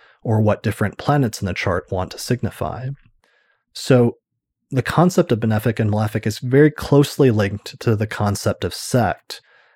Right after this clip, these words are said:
And <clears throat> one of the problems, one of the things that happened in modern astrology is that modern astrologers would look at a planet like Saturn, and they would look at, like, a person,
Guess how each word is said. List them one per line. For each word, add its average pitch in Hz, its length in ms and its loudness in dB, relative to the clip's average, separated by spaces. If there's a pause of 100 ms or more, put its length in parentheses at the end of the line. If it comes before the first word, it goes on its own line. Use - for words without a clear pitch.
(160)
And 110 440 2 (240)
<clears throat> 123 420 6
one 143 180 6
of 165 60 4
the 165 80 6
problems, 107 600 0
one 123 100 2
of 131 60 0
the 135 80 0
things 131 320 0
that 104 100 -4
happened 117 400 2
in 104 140 2
modern 131 380 4
astrology 104 720 0
is 110 280 -2
that 113 320 2 (540)
modern 135 340 4
astrologers 113 800 2
would 104 540 0 (1400)
look 127 180 6
at 139 80 6
a 127 40 4
planet 117 400 0
like 107 200 -6
Saturn, 101 720 -4 (520)
and 110 220 2
they 110 100 2
would 107 240 0
look 131 160 2
at, 127 160 2
like, 110 140 -2
a 107 80 -4
person, 113 640 0